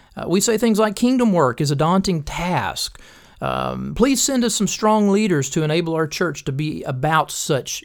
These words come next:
kingdom work." We want strong leaders. Send us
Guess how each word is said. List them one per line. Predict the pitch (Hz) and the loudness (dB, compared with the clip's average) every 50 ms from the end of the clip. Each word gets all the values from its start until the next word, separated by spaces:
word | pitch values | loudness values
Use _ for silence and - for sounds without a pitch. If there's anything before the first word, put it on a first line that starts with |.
| _ - | _ -8
kingdom | - 156 143 135 120 117 117 113 | -4 -2 -2 -2 -2 -2 -4 -4
work." | 123 123 120 - - - - | -4 -6 -6 -8 -8 -8 -4
We | 139 139 | -4 -2
want | 139 135 151 160 151 - - - - - - | -2 0 0 0 -2 -2 -6 -12 -20 -20 -20
strong | - - - 170 160 151 147 | -6 0 2 2 2 2 2
leaders. | 143 139 131 117 113 - | 0 -2 -2 -4 -6 -4
Send | - - 208 220 202 | -2 0 0 2 2
us | 208 185 - - - - | 2 0 0 -4 -8 -10